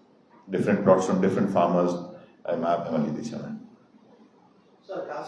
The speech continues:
Speaker 2: કરીને આ દિવાળીની ભેટ પણ ગણાય, કારણ કે વર્ષો પછી આ ઇન્ટરનેશનલ મેચ મળી છે.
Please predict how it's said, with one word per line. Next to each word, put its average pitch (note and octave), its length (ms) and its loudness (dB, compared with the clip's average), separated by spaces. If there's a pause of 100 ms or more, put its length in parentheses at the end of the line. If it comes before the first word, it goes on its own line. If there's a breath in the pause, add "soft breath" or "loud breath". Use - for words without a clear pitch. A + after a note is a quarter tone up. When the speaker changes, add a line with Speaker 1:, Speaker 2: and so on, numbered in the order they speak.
Speaker 2:
કરીને D#3+ 280 -4
આ D#3 160 -6
દિવાળીની D3 500 -4
ભેટ B2+ 280 -6
પણ C#3+ 80 -2
ગણાય, C3+ 300 -4
કારણ C3+ 340 -8
કે C3+ 160 -8
વર્ષો B2 480 -8
પછી - 160 -8
આ - 40 -6
ઇન્ટરનેશનલ C#3 720 -8
મેચ B2+ 240 -12
મળી B2+ 220 -12
છે. B2+ 180 -14